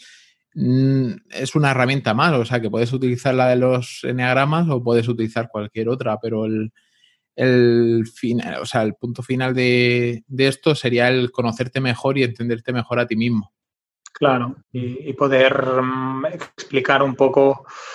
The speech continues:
Speaker 2: más, eh, por qué hay cosas que las haces de una manera o de otra.
Speaker 1: Ujú.
Speaker 2: Genial,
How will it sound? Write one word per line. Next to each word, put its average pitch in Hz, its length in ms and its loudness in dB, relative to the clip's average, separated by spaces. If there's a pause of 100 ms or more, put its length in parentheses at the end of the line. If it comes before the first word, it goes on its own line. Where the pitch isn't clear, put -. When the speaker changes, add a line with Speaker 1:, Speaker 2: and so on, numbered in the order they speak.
(420)
Speaker 2:
más, 131 1080 -2
eh, 135 140 -10 (200)
por - 240 -4 (200)
qué 131 240 2
hay 123 120 4
cosas 123 320 2
que 127 120 0
las 117 140 -2 (100)
haces 120 280 0
de 123 60 -4
una 120 140 0
manera 135 720 0
o 117 100 0
de 113 160 0
otra. 131 500 2 (960)
Speaker 1:
Ujú. 123 320 -4 (720)
Speaker 2:
Genial, 117 400 -6